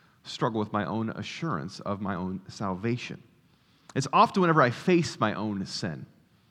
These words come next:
that there's a wavering of my confession of hope. It's in these moments whenever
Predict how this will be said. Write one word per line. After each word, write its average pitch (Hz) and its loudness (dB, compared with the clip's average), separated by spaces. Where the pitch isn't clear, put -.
that - -12
there's 120 4
a 110 6
wavering 113 4
of 147 6
my 107 2
confession 95 -4
of - -10
hope. - -14
It's - -6
in 135 2
these 127 2
moments 107 0
whenever 104 2